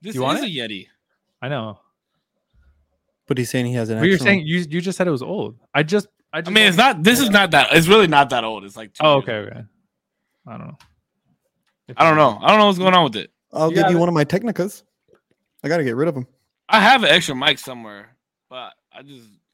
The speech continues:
Speaker 1: I spent a lot of money. Look, I mean, like, I even, like, bought the blue stand for this mic.
Speaker 3: Oh,
Speaker 2: Yeah.
Speaker 3: okay. So you're going all blue.
Speaker 1: I waited three months for this fucking stand.
Speaker 2: <laughs> That's a
Speaker 1: They're
Speaker 2: good
Speaker 1: out of
Speaker 2: stand.
Speaker 1: stock.
Speaker 2: It's that, I have that stand.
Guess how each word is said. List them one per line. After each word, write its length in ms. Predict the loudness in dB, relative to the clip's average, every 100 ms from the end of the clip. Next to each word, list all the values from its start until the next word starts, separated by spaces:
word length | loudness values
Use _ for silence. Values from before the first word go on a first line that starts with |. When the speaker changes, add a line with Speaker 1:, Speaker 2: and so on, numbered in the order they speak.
| _
Speaker 1:
I 60 |
spent 200 | -20 -20
a 40 | -20
lot 140 | -20
of 60 | -20
money. 220 | -20 -20
Look, 240 | -18 -18 -18
I 80 | -20
mean, 160 | -18 -16
like, 140 | -16
I 140 | -14 -14
even, 240 | -14 -18
like, 280 | -16 -16 -18 _ _ _ _
bought 380 | -2 2 4 2
the 100 | -6
blue 320 | -8 -8 -10
stand 520 | -12 0 2 2 -2
for 300 | -8 -12 -10
this 240 | -10 -14 -14
mic. 360 | -14 -14 -16 _ _ _ _ -16 -4
Speaker 3:
Oh, 120 | -2
Speaker 2:
Yeah. 80 | -2
Speaker 3:
okay. 280 | -4 -6 -8
So 120 | -8
you're 100 | -8
going 120 | -8
all 120 | -8
blue. 200 | -8 -6 0
Speaker 1:
I 60 |
waited 320 | 4 4 2
three 200 | 2 4
months 460 | 6 4 2 -2 -10
for 140 | -10
this 180 | -10 -12
fucking 300 | -14 -14 -14
stand. 440 | -16 -14 -14 -14 -20 _ _
Speaker 2:
<laughs> 200 | _ _
That's 140 | -4
a 40 | -2
Speaker 1:
They're 60 | 0
Speaker 2:
good 80 | 2
Speaker 1:
out 140 | 2
of 80 | 0
Speaker 2:
stand. 140 | -6
Speaker 1:
stock. 240 | -2 -2 -2 _ _ _ -20 -10
Speaker 2:
It's 160 | -8 -6
that, 200 | -8 -10 _ _
I 80 | -10
have 100 | -8
that 160 | -10 -14
stand. 240 | -20 -20